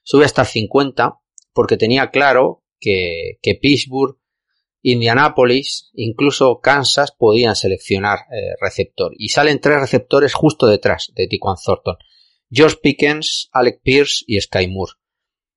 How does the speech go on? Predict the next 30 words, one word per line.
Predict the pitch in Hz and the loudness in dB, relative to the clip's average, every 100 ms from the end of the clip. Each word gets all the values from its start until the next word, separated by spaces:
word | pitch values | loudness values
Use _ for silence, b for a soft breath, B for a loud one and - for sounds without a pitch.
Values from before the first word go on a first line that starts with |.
| _ - | _ 0
Tanto | 143 143 | 0 4
George | 139 139 - | 4 2 2
Pickens | 151 143 143 - | -2 0 0 0
como | 120 107 | -2 0
Alec | 117 117 - | 0 -2 0
Pierce | 131 139 | 0 0
han | 110 | -2
confirmado | 107 113 - 107 101 104 107 127 _ _ _ _ _ _ _ | -2 -4 -2 -6 -2 0 2 0 _ _ _ _ _ _ _
lo | 104 98 92 - | -12 -6 -6 -4
que | 90 92 90 85 | -6 -6 -10 -8
se | 101 | -8
esperaba | - 85 80 78 | -4 -2 -2 -2
de | 80 | -6
ellos. | 90 - - - | -8 -14 -16 -8
Para | 90 87 | -6 -6
mí | 98 104 _ _ _ _ - | -8 -12 _ _ _ _ -8
han | 101 104 | -8 -6
sido | - 113 110 | -4 0 0
mejores | 107 98 120 117 | 0 0 0 0
jugadores | 92 107 113 110 - | 0 2 2 0 -4
en | 98 | -10
este | - | -8
primer | 104 104 101 | -6 -6 -4
año | 101 107 123 _ _ _ _ _ | -4 -6 -12 _ _ _ _ _
de | 107 101 | -2 0
lo | 95 | 0
que | 101 | -2
ha | |
sido | - 104 101 | -2 0 -2
Tyquan | - 95 95 | -2 -6 -8